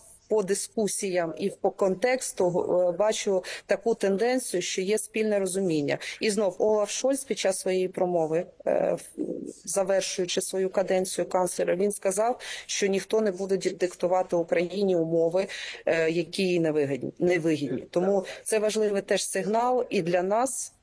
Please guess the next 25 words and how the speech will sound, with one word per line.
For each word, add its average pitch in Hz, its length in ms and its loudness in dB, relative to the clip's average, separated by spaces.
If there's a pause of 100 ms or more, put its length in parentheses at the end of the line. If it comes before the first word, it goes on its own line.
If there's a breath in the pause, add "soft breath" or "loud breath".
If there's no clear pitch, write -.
(140)
е, 202 280 2
і 214 100 -2
для 185 220 0
німецького 185 480 0
суспільства, - 680 -2
що 180 480 0 (400 loud breath)
ми 214 320 2
стоїмо, 196 880 0
е, 170 140 4
на 185 340 2
засадах, 180 840 -2
е, 156 180 2
територіальної 180 680 2
цілісності 175 640 -2
раз, 233 440 -2 (400 loud breath)
е, 170 260 2
світового 185 540 0
порядку, 185 540 2
заснованого 170 720 2
на, 160 360 2 (320 loud breath)
е, 160 300 2 (400)
праві, 175 600 2 (300)
на 180 160 2
міжнародному 175 720 0
праві, 139 520 0